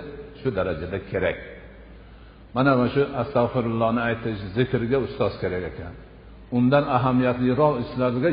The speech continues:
yana ham ustoz ahamiyatliroq bo'ladi. Mana shunday doim bo'lib kelgan. Lekin hozirgi kunni musibati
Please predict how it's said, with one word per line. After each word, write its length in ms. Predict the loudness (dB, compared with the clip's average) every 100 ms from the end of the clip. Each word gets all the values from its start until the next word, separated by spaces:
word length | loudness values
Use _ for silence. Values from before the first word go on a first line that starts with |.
| 2
yana 240 | 2 2
ham 160 | 2 0 -4
ustoz 340 | -4 0 0
ahamiyatliroq 1000 | -2 -4 -2 0 0 0 -4 0 2 2 2
bo'ladi. 360 | 4 6 4 -4 -10 -14 -16 -18 -20 -20 -20 -20 -20 -20 -20 -20 -4
Mana 200 | 2 2
shunday 320 | 2 4 4 6
doim 280 | 6 6 6
bo'lib 180 | 4 4
kelgan. 340 | 4 2 0 -4 -12 -16 -18 -20 -20 -8
Lekin 320 | 0 2 2 2
hozirgi 580 | 2 2 2 0 0 0
kunni 340 | 0 0 0
musibati 680 | 0 0 0 2 2 2